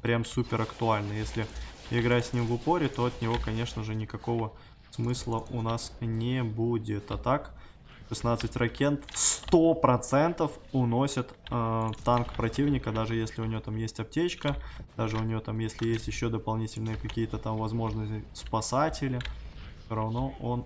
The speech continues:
будет улетать на респаун. Так, мы даем шареллу, пробуем в летало уделать. Нет, к сожалению, меня все равно здесь сливают. Пятьсот пятьдесят очков. И еще семь минут до конца. По идее, до тысячи можно здесь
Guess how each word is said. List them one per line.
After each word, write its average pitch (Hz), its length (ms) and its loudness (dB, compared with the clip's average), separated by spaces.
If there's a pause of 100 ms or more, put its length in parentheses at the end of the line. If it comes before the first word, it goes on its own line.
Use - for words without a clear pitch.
будет 117 500 0 (180)
улетать 113 580 -2 (140)
на 110 340 -4 (260)
респаун. 107 1000 -2
Так, - 260 -6
мы 110 160 -4
даем 104 300 -6
шареллу, 160 560 -4 (880)
пробуем 107 680 -2
в 107 80 -2
летало 131 560 -2
уделать. 160 640 -2 (1000)
Нет, 92 160 -8 (120)
к - 40 -14
сожалению, 113 500 -6
меня 113 280 -2 (720)
все 113 120 -2
равно 117 280 2
здесь 107 220 -2
сливают. 117 380 0
Пятьсот 151 260 2
пятьдесят 156 240 2
очков. 202 420 4 (300)
И 127 100 2
еще 123 300 4
семь 143 260 2
минут 143 260 4
до 131 100 2
конца. 139 400 0
По 143 180 2
идее, 135 220 4
до 131 140 2
тысячи 147 320 4
можно 131 340 6
здесь 127 320 4